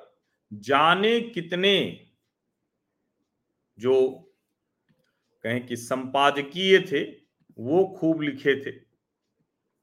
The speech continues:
उसके साथ ही ये भी बताया जाने लगा था कि देखिए, भारत की अर्थव्यवस्था को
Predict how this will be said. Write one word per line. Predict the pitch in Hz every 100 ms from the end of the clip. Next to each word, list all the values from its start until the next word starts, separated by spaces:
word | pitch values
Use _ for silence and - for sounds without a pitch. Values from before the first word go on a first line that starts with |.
| _ _ _ _ _ _ _ _ _ _ 156
उसके | - 185
साथ | 185 180 185
ही |
ये | 180
भी | 175 190
बताया | 180 170 175
जाने | 170 165 165
लगा | 156 156
था | 160 147
कि | 147
देखिए, | 135 131 151 - - _ _ _ _ -
भारत | 107 120 131 147 -
की | 147 160 - -
अर्थव्यवस्था | 131 120 123 120 120 120 - 160 160
को | -